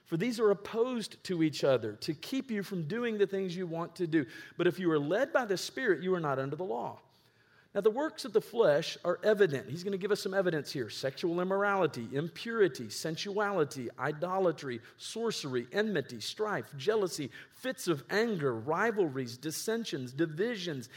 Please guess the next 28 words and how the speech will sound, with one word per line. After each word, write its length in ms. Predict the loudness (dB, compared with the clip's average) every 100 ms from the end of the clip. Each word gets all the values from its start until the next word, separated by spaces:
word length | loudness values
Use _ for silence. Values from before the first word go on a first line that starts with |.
| -20 0
envy, 460 | 2 4 2 0 0
drunkenness, 840 | -2 -2 -2 0 0 0 -6 -6 -2
orgies, 540 | 0 0 -2 -4 -4
and 260 | -4 -4 -2
things 260 | -4 -4
like 340 | -4 -2 -4 -10
these. 640 | -6 -6 -6 -8 -12 -16 -18 _ _ _ _ _ _ _ _ -8
I 140 | -2 -2
warn 420 | 0 0 0 0
you, 220 | -4 -8 -16 _ _ _ _ -6
as 100 | -4
I 80 |
warned 340 | -2 0 -2 -2
you 120 | -4
before, 560 | -4 -6 -2 0 0 -2 -14 _ _ _ _ _ _ _
that 160 | 0 6
those 300 | 6 6 2
who 120 | -2
do 220 | -2 -4
such 320 | 0 0 0 -2
things 280 | 0 0
will 140 | 0 0
not 300 | 0 -4 -2
inherit 480 | -2 0 -2 -2 -4
the 80 |
kingdom 340 | -4 -4 -6 -6
of 140 | -6
God. 420 | -4 -4 -4 -8